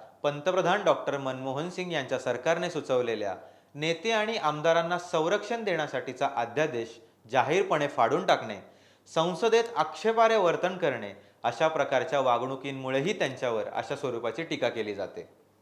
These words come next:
ही छवी बदलण्यासाठीच त्यांनी या भारत जोडो यात्रेचा घाट घातला होता असं म्हटलं जातं. त्यामुळे राहुल गांधींसाठी ही यात्रा जेथून गेली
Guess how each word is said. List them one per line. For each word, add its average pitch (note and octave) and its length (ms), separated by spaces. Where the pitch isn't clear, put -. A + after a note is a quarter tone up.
ही D#3 220
छवी C3+ 200
बदलण्यासाठीच D3 920
त्यांनी D3+ 540
या C3+ 140
भारत C3 360
जोडो C#3 260
यात्रेचा C#3+ 480
घाट C#3 280
घातला C#3+ 340
होता G#2 400
असं A2 180
म्हटलं A#2 300
जातं. F2+ 260
त्यामुळे G#3+ 280
राहुल F3 380
गांधींसाठी F3 840
ही F#3+ 140
यात्रा D3 480
जेथून D3+ 500
गेली C#3+ 340